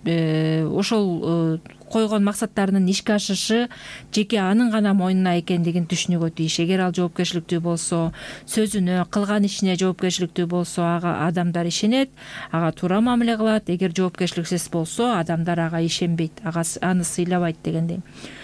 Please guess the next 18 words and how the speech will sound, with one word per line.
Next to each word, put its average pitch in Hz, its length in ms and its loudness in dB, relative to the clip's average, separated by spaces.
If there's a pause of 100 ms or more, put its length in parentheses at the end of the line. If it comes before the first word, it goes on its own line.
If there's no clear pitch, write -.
(260)
Жоопкерчиликти, 285 800 0
демек, 220 320 2
ошондуктан 220 720 0
балага 196 380 2
кенедей 190 400 2
кезинен 175 400 0
үйрөтүү 175 320 0
кажет. 165 320 -4
Керек 190 240 0
болсо, 180 280 0
ошол 170 200 -2
жалаяктагы 185 720 0
кезинен 170 320 0
үйрөтүү 170 460 0 (340)
кажет 180 340 -2
деп 170 160 -2
айтышат 170 380 -2
экен. 156 200 -2